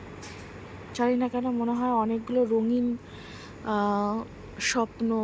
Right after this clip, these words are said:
বা বলতে পারেন রঙিন চিন্তাধারা এই, এই অন্ধকারের মধ্যেও না সামনে ভেসে বেড়ায়, সত্যি বলছি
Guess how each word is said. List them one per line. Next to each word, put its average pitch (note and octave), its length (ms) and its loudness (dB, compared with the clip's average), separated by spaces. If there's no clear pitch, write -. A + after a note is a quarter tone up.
বা G#3+ 140 2
বলতে G3+ 340 -2
পারেন G#3 260 0
রঙিন A3 340 2
চিন্তাধারা G#3+ 720 0
এই, A3 180 2
এই A#3 160 2
অন্ধকারের A#3 680 4
মধ্যেও A#3 480 2
না D4+ 140 2
সামনে G#3+ 420 4
ভেসে G3 320 2
বেড়ায়, - 340 -6
সত্যি B3 320 -4
বলছি G3+ 340 -4